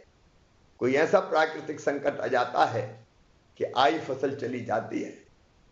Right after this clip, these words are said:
अभी मध्य प्रदेश के लगभग छब्बीस जिलों में, कहीं कम कहीं ज्यादा, लेकिन पिछले जनवरी में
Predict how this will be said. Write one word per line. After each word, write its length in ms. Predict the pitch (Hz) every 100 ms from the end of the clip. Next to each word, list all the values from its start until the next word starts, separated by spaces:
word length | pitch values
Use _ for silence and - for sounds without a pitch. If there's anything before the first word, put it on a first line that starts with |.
| _ _
अभी 220 | 135 170 185
मध्य 260 | 185 180
प्रदेश 400 | 190 185 196 - 202
के 100 | 214 - - _ _ - _ - - - - - -
लगभग 480 | 123 165 170 196 - - - - _ _ _
छब्बीस 480 | - 165 175 226 196
जिलों 220 | 196 175 120
में, 140 | - - _ _ _ _ _ _ _ _ _ _ -
कहीं 260 | 127 127 143
कम 280 | 170 190 185
कहीं 280 | 151 143
ज्यादा, 320 | 147 156 190 196 - - _ _ _ _ _ _ _ _ _
लेकिन 260 | 139 180 185
पिछले 320 | - 190 226 214
जनवरी 420 | 185 185 175 160
में 280 | 117 -